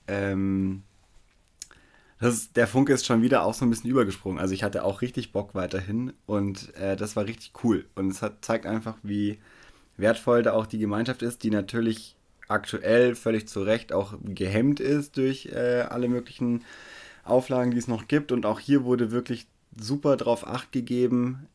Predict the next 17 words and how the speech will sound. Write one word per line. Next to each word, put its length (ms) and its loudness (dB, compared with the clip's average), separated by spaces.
Ähm, 540 2
das 200 -2
war 120 0
auch 140 2
sehr 160 -2
schön. 460 0
Ähm, 680 0
und 560 4
hier, 460 2
dadurch, 280 0
dass 140 -6
das 120 -10
Starterfeld 600 -4
so 460 0
gut 360 0
besetzt 540 0
war 440 -2